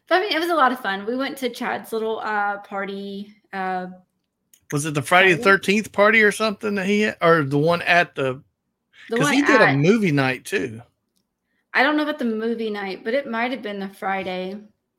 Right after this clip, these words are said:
Speaker 1: Friday the thirteenth that we did at his, uh, booth.
Speaker 2: Right.
Speaker 1: And I was rocking a sloth onesie.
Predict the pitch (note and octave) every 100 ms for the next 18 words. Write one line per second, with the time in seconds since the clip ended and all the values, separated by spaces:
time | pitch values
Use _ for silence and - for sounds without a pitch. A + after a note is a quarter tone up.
0 | _ A3 G#3+ G#3+ G#3+ G3+ - G#3 F#3 F3+
1 | G3+ F#3 G3+ F#3+ - F#3+ G3 G3 F#3+ F#3
2 | F3+ F3+ G3 F3 F3+ A3+ F#3+ F3+ - _
3 | _ _ _ C3 B2+ A#2 - _ - G#3+
4 | G#3+ G#3 G3 F#3+ F#3 F#3 - G#3 G#3+ G#3
5 | G#3 G#3 G#3 G3 F#3+ G#3+ G#3 G#3 G#3 G3+
6 | F#3 G#3+